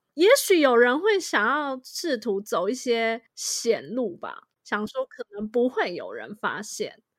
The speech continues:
那可能有人就会做出这样的决定。可是因为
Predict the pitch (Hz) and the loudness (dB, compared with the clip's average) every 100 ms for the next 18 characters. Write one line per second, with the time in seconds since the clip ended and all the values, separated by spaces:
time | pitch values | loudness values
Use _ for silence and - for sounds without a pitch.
0 | _ _ _ - 269 262 220 214 208 175 | _ _ _ 2 2 2 -4 -4 -4 -6
1 | 202 233 240 220 233 190 - 202 196 208 | -8 -6 -6 -2 -4 -2 -4 -4 -4 -6
2 | 131 139 - 156 92 - 165 208 254 349 | -6 -10 -12 -12 -12 -6 -8 -2 0 2
3 | 453 427 427 285 | 2 2 2 0